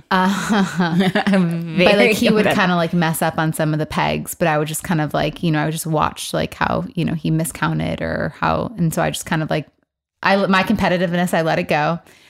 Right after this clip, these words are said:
Speaker 1: But it was just in that moment, I just sat there. We just, I was like, "Grandpa, let's, let's not, let's just, we can just sit here."
Speaker 2: Yeah.
Speaker 1: And it was, like, this silent, and we kinda looked at each other, like, this
Speaker 2: Ugh.
Speaker 1: knowing that this is our,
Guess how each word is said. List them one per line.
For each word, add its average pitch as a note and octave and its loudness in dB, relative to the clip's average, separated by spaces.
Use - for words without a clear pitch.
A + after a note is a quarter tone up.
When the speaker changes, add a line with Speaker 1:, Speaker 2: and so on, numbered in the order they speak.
Speaker 1:
But G3+ 4
it F#3 2
was F#3 0
just F#3 -2
in F#3 2
that E3 0
moment, E3 2
I D#3+ 0
just D#3 -4
sat D3+ -2
there. D#3+ 0
We D#3 -2
just, D3+ -6
I - -2
was F3 -2
like, G3+ -6
"Grandpa, B3 0
let's, - -4
let's - -6
not, A3 -2
let's G#3+ -6
just, - -6
we A#3 -2
can A#3+ 0
just A3+ -2
sit - -4
here." - -2
Speaker 2:
Yeah. F3 -2
Speaker 1:
And G#3 4
it G3+ 4
was, F#3 0
like, F3 0
this F3 0
silent, E3 -2
and F3+ 2
we E3+ 2
kinda E3+ 0
looked D#3+ -2
at E3+ -2
each D#3+ -6
other, D#3 0
like, D3+ -4
this D#3+ -4
Speaker 2:
Ugh. F3 4
Speaker 1:
knowing E3+ 4
that D3+ 0
this D#3 -2
is D3+ -2
our, D#3 0